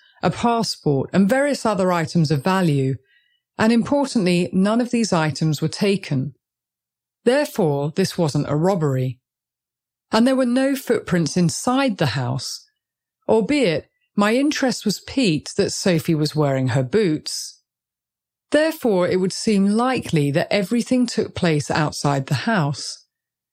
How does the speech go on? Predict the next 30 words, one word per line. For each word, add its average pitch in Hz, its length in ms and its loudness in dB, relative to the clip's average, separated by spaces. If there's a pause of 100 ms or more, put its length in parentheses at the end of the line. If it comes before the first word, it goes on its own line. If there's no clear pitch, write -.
(220)
Her 220 180 4
boot 254 340 0
prints 143 460 -2
and 185 100 4
the 175 60 2
killer's 147 640 -2
were 185 100 2
not 196 300 2 (140)
in 233 180 4
the 180 120 2
house. 123 640 -8 (840)
And 277 160 4
a 269 60 0
few 330 300 0
more 277 240 0
points 190 500 -2
about 190 400 0
that. 135 280 -4 (760)
I 269 120 4
believe 294 340 2
that 165 100 2
Sophie 214 420 0
knew 196 380 2
the 151 80 0
person 170 460 0
who 165 100 2
knocked 151 320 -2
on 143 100 0
the 139 80 0
door. 143 520 0